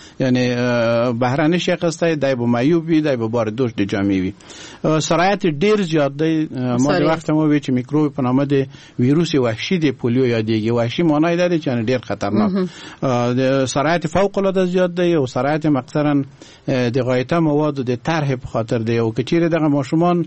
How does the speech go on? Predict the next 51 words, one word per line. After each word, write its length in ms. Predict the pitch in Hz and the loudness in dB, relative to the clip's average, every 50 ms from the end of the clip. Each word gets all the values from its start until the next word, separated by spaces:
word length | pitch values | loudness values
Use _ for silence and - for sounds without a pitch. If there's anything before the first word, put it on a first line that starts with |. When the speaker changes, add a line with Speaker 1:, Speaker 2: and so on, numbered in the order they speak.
| 170 - - - - - - - | -6 -12 -20 -20 -20 -6 -2 0
Speaker 1:
موږ 200 | 156 151 160 160 | 2 2 2 2
تاسې، 280 | 170 165 156 143 156 | 0 -2 -2 0 0
ا، 360 | 156 156 160 151 143 143 139 | 0 2 2 2 2 0 0
بیت 300 | 127 127 131 127 123 - | -2 -2 -2 -4 -2 -2
الخ-، 260 | 131 120 - 139 135 123 | -4 -4 -2 -2 -2 -2
صحي 300 | - - - 143 156 165 | -2 -2 0 2 2 2
بیت 260 | 151 143 135 135 143 | 2 0 0 0 -2
الخلا 360 | 123 113 - 135 135 147 156 | -4 -2 -2 0 0 2 2
وي 220 | 156 151 147 147 | 2 2 4 2
او 240 | 143 139 127 123 113 - - - - - - - | 2 2 0 -2 -4 -6 -10 -18 -20 -20 -6 -4
په 60 | 151 | 0
هر 220 | 135 147 156 160 147 | 2 2 2 2 0
ځای 180 | 139 151 147 | 0 0 0
کې 120 | 139 - 151 | 0 0 0
د 80 | 143 | 2
موادو 420 | 139 131 143 147 160 160 160 151 147 | 2 2 2 2 2 0 0 2 2
نه 120 | 151 151 | 2 0
کې، 280 | 147 - 175 170 151 147 | 0 0 -2 0 2 2
مواد 300 | 143 143 143 147 147 147 135 143 147 147 | 2 2 2 2 0 0 0 0 0 0
تا 200 | 147 170 165 156 | 0 0 0 0
طرح 320 | 156 - - 147 147 156 | 0 -2 -2 0 0 2
نکن، 360 | 170 208 196 - 160 156 151 156 - - - - - - - 135 131 123 123 113 107 104 110 113 123 127 127 135 | 2 0 0 0 0 0 0 -2 -6 -12 -20 -20 -20 -12 -8 -6 -4 -2 -2 -2 -2 -2 0 0 0 0 0 2
دو 120 | 156 156 | 2 2
نم 180 | 147 147 147 143 | 2 2 0 -2
کدای 320 | - 139 131 135 139 139 | -2 -2 -2 0 0 -2
شی 200 | 135 - 139 113 | -2 -4 -6 -6
جلوگیری 500 | 95 95 117 98 95 95 92 90 98 87 | -4 -4 -2 -2 -2 -2 -2 -2 -2 -2
و. 80 | 85 82 80 - - - - - - | -2 -4 -6 -8 -12 -14 -16 -6 -4
Speaker 2:
اه، 220 | - 226 220 220 | -2 0 0 2
دکتر 260 | 214 254 262 - 370 | 0 0 0 0 -2
صاحب 200 | 370 - 359 311 | -2 0 2 2
میگه 340 | 302 294 294 262 269 262 254 240 - - - 208 190 185 190 196 | 4 4 4 2 2 0 0 0 -2 -2 -2 -2 -2 -2 -2 0
با 60 | 208 | 0
وجود 220 | 220 220 240 247 233 | 2 2 2 2 0
که 60 | 220 220 - - | 0 -4 -4 -4
قبلا 180 | 226 214 196 185 | -2 -2 0 0
هم 340 | 180 185 175 170 165 151 - - - - 170 175 | 2 2 2 2 2 0 -2 -6 -6 -4 -4 -2
در 420 | 190 175 170 170 170 170 165 160 160 - - - | -2 -2 -2 -2 -2 -4 -4 -6 -6 -4 -4 -2
سوالا 340 | 185 - - 180 185 185 190 | -2 0 0 0 0 2 2
مطرح 380 | 185 180 170 - - 233 240 233 | 2 0 0 0 0 -2 0 0
شد 280 | - - 220 214 202 | 0 0 0 0 0
که 300 | - - - 185 180 170 | -2 -4 -2 0 0 0
اگر 280 | 165 170 170 170 165 175 | 0 0 0 0 0 0
واکسین 400 | 175 170 170 - - 190 185 180 | 0 0 -2 -2 0 0 2 2
نشه 200 | 170 - - 185 | 2 0 -2 -2
چی 160 | - - 202 | -2 0 0
عواقبی 340 | 190 175 175 - - 180 180 | 0 0 0 -2 -2 0 0
را 100 | 180 175 | 0 0
در 140 | 165 165 165 | 0 -2 -2
پی 220 | - - 196 190 | -2 -2 0 0
داره. 220 | 196 196 190 196 | 2 2 0 -2